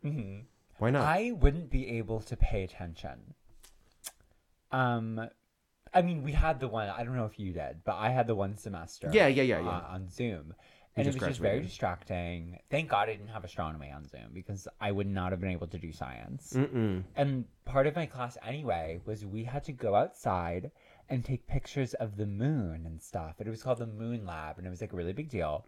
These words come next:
Speaker 2: That's fun.
Speaker 1: And you had to take four, like, drawings of the moon, and you get to draw the phase, draw what stars were in the sky, draw what constellations.
Speaker 2: Very fourth grade project.
Speaker 1: It was very fourth grade project.
Speaker 2: <laughs>
Speaker 1: So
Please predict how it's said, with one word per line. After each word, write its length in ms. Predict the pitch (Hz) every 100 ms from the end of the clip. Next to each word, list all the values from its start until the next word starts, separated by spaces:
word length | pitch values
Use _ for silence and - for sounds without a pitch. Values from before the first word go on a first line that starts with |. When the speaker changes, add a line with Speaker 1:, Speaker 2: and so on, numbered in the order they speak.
| 107
Speaker 2:
That's 160 | 156
fun. 240 | - 85 85
Speaker 1:
And 100 | 120
you 80 |
had 160 | 120 120
to 100 | -
take 180 | 120 -
four, 840 | - - 98 95 98 107 117 135 135
like, 280 | 120 - - _ _ _ _ -
drawings 440 | 123 120 107 117
of 80 | 120
the 60 | 131
moon, 840 | 113 101 95 92 92 92 92 92 - _
and 760 | 107 98 92 90 90 87 87 90 - _ _ -
you 120 | 123
get 160 | 113 120
to 100 | -
draw 160 | 107
the 100 | 92 -
phase, 640 | - 101 98 95 92 95 -
draw 220 | 104 85
what 120 | 90
stars 380 | - 120 104 104
were 80 | 101
in 100 | 98
the 60 |
sky, 420 | 98 - 82 80 85
draw 180 | 82 80
what 120 | 95
constellations. 760 | - 107 - 87 82 80 78
Speaker 2:
Very 200 | 123 120 123
fourth 360 | - 117 110
grade 400 | - 107 104 101
project. 460 | - 92 90 107 151
Speaker 1:
It 60 |
was 100 | 123
very 180 | 113 117
fourth 220 | - -
grade 180 | - 139
project. 440 | - - 107 - 117
Speaker 2:
<laughs> 20 |
Speaker 1:
So 440 | - 139 127 123